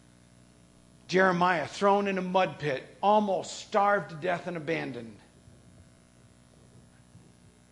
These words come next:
<coughs> We're to keep going. <coughs>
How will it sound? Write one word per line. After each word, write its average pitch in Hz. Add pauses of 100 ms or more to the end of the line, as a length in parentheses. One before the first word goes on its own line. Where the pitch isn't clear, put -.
(1200)
<coughs> 143 (2250)
We're 143
to 120
keep 147
going. 143 (180)
<coughs> -